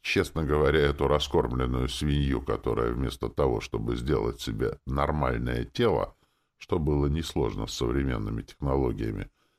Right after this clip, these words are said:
старательно развивался, чтобы все, видя его, понимали то, насколько он успешен. Насколько я понимаю, чтобы быть успешным, надо делать так, чтобы твои дела за тебя говорили —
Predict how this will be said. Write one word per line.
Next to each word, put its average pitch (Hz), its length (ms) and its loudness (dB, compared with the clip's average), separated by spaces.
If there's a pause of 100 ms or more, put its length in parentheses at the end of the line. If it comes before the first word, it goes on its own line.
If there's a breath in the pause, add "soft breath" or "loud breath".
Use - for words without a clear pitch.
(340)
старательно 113 720 6
развивался, 85 800 6
чтобы 107 300 4
все, - 300 4
видя 98 300 4
его, 98 240 6
понимали 90 640 2
то, 113 280 2
насколько 101 500 2
он 107 180 4
успешен. 110 600 -2 (720)
Насколько 67 600 -4
я 65 140 2
понимаю, 64 560 -2
чтобы 65 320 -2
быть 67 260 0
успешным, - 680 -6 (480)
надо 107 280 4
делать 76 400 2
так, 78 180 2
чтобы 69 300 0
твои 87 340 6
дела 92 340 6
за 82 140 2
тебя 64 320 0
говорили — 65 640 2